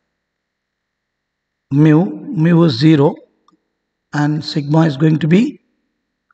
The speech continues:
one by two, guys, because we have already found the data. So it is going to be simply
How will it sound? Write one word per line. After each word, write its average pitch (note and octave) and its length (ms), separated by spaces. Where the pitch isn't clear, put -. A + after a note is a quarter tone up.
one D3 400
by D#3 360
two, E3+ 160
guys, - 400
because C3 260
we D3+ 60
have C3+ 100
already C#3 240
found C#3 320
the C3+ 60
data. D3+ 360
So B2+ 320
it B2 160
is A#2 120
going B2 220
to B2 60
be B2 120
simply D3+ 680